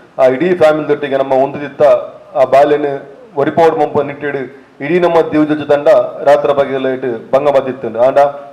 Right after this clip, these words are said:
ದೇವರಿಗೆ ಪಾಡಿನ ಆಯುಷ್ಯನು ಒಂಜಿ ನಿಮಿಷ ಏರೆಗಲ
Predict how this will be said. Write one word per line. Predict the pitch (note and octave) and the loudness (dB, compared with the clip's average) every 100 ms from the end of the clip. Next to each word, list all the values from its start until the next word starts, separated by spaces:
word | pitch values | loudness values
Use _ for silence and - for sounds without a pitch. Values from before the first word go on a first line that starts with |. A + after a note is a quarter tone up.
| - _ _ _ _ | -20 _ _ _ _
ದೇವರಿಗೆ | C3+ D#3+ D#3+ C#3+ | 0 2 2 2
ಪಾಡಿನ | D3+ D3+ | 2 4
ಆಯುಷ್ಯನು | C#3+ D#3 - D3 C#3+ B2+ B2+ - - | 2 2 2 0 0 -6 -8 -18 -10
ಒಂಜಿ | C3+ D#3 | -6 -4
ನಿಮಿಷ | D3+ D#3 F3+ | -4 -4 2
ಏರೆಗಲ | C#3+ D3 D3 C#3+ | 4 4 2 2